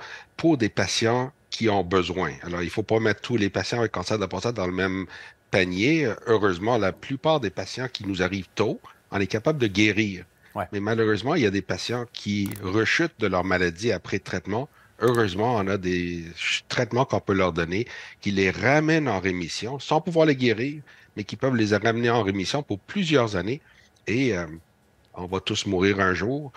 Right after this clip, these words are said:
Speaker 1: Peut-être les garder en vie assez longtemps pour que ce soit une autre cause de décès que le cancer de la prostate.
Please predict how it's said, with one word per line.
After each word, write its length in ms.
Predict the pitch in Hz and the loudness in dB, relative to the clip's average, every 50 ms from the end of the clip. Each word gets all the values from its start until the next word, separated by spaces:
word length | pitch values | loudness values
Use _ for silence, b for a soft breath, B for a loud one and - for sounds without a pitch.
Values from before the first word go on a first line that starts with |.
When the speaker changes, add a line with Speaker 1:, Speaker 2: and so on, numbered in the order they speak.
| B B B B _ | B B B B _
Speaker 1:
Peut-être 420 | - 98 95 - 113 120 117 - 110 | -4 -4 0 2 2 2 2 0 -2
les 120 | 101 95 | -2 0
garder 300 | 101 95 92 90 101 95 | 0 0 0 0 0 0
en 100 | 95 101 | 0 0
vie 160 | 87 104 107 | 0 2 0
assez 180 | 101 - - 139 | 0 0 0 -2
longtemps 360 | 113 92 - - - 131 139 | -2 -2 -4 -6 -6 -8 -8
pour 160 | - 113 104 | -6 -8 -6
que 160 | - - 113 | -2 -2 -2
ce 160 | 107 - 95 92 | -2 -2 -4 -4
soit 240 | - - 104 98 | -4 -2 -2 0
une 80 | 98 101 | 0 0
autre 160 | 104 101 - | 0 -2 -2
cause 240 | - 101 101 101 92 | -2 -2 -2 0 0
de 80 | 90 87 | 0 0
décès 320 | 90 90 - - 117 123 | 0 0 0 -2 -4 -4
que 120 | - - | -2 0
le 140 | 117 107 98 | 0 0 0
cancer 320 | - 95 90 - - 95 87 | 0 -2 -4 -2 -4 -6 -8
de 40 | 85 | -8
la 60 | 82 | -10
prostate. 440 | - - 80 - - - - - | -10 -10 -10 -10 -12 -14 -16 -18